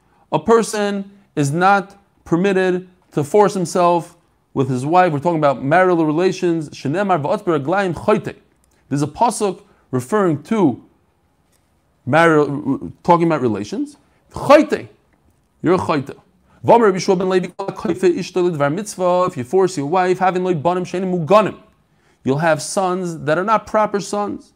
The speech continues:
Omer Avika bar Chinina, Mikro, where do you see this in the pasuk? Gam b'lo das. Gam b'lo das means no das, no consent. Without consent,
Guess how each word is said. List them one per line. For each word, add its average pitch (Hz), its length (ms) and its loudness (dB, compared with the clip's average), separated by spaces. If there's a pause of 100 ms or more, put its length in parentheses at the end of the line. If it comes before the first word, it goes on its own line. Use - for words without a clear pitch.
(180)
Omer 175 240 2
Avika 151 340 0
bar 139 120 0
Chinina, 139 540 -4 (140)
Mikro, 156 420 -2
where 180 100 6
do 180 60 -2
you 151 60 -6
see 120 100 -8
this 139 120 -6
in 143 80 -4
the 123 80 -4
pasuk? 113 340 -10 (640)
Gam 240 360 4
b'lo 214 400 2
das. 170 540 0 (200)
Gam 170 180 0
b'lo 185 200 0
das 175 240 0
means 165 400 -4 (360)
no 160 380 2
das, 190 400 2
no 196 140 4
consent. 180 580 -4
Without 170 340 0
consent, 214 640 -2